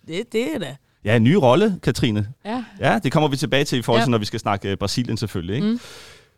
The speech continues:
Speaker 2: Men græsrødderne, lad os tage fat i det. Hvad er det, du ser derude, Amalie? Og egentlig også, øh, jer alle tre, øh, I oplever jo selvfølgelig, øh,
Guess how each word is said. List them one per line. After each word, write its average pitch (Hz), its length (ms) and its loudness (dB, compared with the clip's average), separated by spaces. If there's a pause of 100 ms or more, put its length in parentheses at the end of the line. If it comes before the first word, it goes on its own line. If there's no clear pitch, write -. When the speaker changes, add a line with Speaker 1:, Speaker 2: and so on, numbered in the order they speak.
(580)
Speaker 2:
Men 127 120 2
græsrødderne, 127 520 4
lad 113 100 4
os 131 80 2
tage 165 120 2
fat 170 180 2
i 180 60 0
det. 139 220 4
Hvad 175 200 4
er 202 40 4
det, 202 140 2
du 180 60 2
ser 190 220 0
derude, 160 440 2
Amalie? 117 300 4
Og 117 80 4
egentlig 160 200 2
også, 156 200 0
øh, 123 200 2
jer 110 80 4
alle 131 120 2
tre, 156 360 0
øh, 120 100 4
I 123 160 0
oplever 131 320 0
jo 113 60 -2
selvfølgelig, 131 540 2
øh, 90 240 2